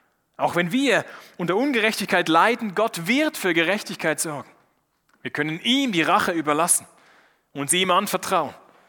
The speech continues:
Nicht zurückschlagen, sondern ihm dienen, es ihm anvertrauen, für den anderen beten und um sein Eingreifen bitten.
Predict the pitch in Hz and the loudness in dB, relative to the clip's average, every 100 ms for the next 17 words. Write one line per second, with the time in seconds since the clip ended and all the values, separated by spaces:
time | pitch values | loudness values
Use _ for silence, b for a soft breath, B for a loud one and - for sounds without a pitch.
0 | b b b _ _ 139 160 - 170 175 | b b b _ _ -8 -6 -4 -4 -2
1 | 175 - 147 123 110 - _ _ _ _ | -2 0 0 0 -4 -20 _ _ _ _
2 | _ _ _ _ - 113 107 107 101 - | _ _ _ _ -14 -10 -8 -8 -10 -20
3 | b b b b _ 143 139 131 123 - | b b b b _ -6 -4 -6 -10 -20
4 | _ _ _ _ 110 113 107 95 95 - | _ _ _ _ -6 -6 -6 -8 -6 -4
5 | 160 156 156 156 151 - 123 127 127 - | -2 0 -2 -2 -6 -2 0 -2 -6 -16
6 | b b b b b b _ _ - 165 | b b b b b b _ _ -8 -2
7 | 170 123 - - _ _ 123 135 170 180 | -2 -2 -6 -20 _ _ -4 0 0 0
8 | 147 143 147 151 - - _ _ _ _ | -2 0 0 -2 -6 -20 _ _ _ _
9 | _ _ _ 117 107 107 120 123 117 127 | _ _ _ -20 -10 -4 -2 -2 -4 -4
10 | 113 113 110 101 98 - | -6 -6 -8 -14 -18 -20